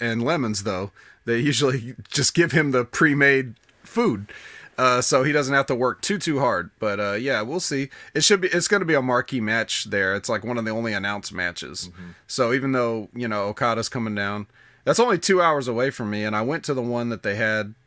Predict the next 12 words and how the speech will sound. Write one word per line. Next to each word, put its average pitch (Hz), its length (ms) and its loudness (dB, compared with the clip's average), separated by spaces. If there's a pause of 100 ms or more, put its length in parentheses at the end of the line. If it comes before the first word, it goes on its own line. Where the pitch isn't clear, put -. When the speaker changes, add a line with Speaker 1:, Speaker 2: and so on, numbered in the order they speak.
(280)
Speaker 1:
I 92 60 -10
wanna 107 220 -8
say, 104 240 -2
a 92 120 -6 (160)
couple 123 320 -4
of 104 80 -4
years 113 260 -4
ago, 92 380 -6 (400)
where, 110 260 0
Speaker 2:
Cow 110 80 0
Speaker 1:
uh, 107 60 -4
Speaker 2:
Palace? 117 500 -4